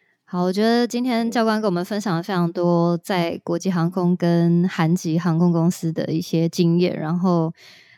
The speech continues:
台湾人在韩国生活的一些经验，我觉得都非常的有意思。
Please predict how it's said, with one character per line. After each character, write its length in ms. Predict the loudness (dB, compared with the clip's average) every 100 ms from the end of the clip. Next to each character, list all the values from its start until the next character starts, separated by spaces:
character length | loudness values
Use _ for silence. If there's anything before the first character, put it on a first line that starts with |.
| _
台 280 | -4 0 2
湾 260 | 2 2
人 300 | 0 0 0
在 500 | -2 -2 0 0 -4
韩 300 | -6 -4 -2
国 220 | 0 0 0
生 280 | 2 2 4
活 120 | 2
的 100 | 0
一 60 | 0
些 180 | -2 -4
经 300 | -2 -2 0
验， 200 | -2 -2
我 120 | -2
觉 120 | 0
得 140 | 2 2
都 100 | 0
非 160 | 0
常 220 | -2 2
的 80 | 2
有 160 | 2 2
意 180 | 2 0
思。 380 | -4 -10 -8